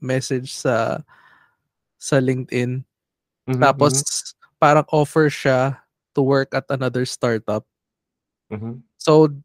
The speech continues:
Speaker 1: ano na to, parang siguro mga one year na akong nagfi-freelance, mga ganun. At parang medyo namimiss ko <laughs> din yung office.
Speaker 2: Ah, ah, ah.
Speaker 1: Ah, so ito,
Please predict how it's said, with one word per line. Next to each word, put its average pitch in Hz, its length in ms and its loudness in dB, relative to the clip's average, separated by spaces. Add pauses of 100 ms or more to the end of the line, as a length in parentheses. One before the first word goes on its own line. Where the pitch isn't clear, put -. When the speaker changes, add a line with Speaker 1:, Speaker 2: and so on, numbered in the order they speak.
(140)
Speaker 1:
ano 165 180 0
na 175 140 2
to, 143 240 0
parang 143 320 -2
siguro 143 340 -4
mga 139 300 -2
one 135 240 0
year 131 180 -4
na 120 160 -4
akong 123 220 -8
nagfi-freelance, 117 800 -8
mga 107 280 -6
ganun. 110 280 -6 (960)
At 127 380 4 (580)
parang 151 340 4
medyo 147 280 -2
namimiss 147 440 -2
ko 160 80 2
<laughs> 127 40 2
din 139 300 -2
yung - 80 -6
office. - 720 -6 (320)
Speaker 2:
Ah, 120 100 0
ah, 107 540 0
ah. 113 120 -16 (1080)
Speaker 1:
Ah, 127 500 4 (240)
so 160 320 4
ito, 143 480 0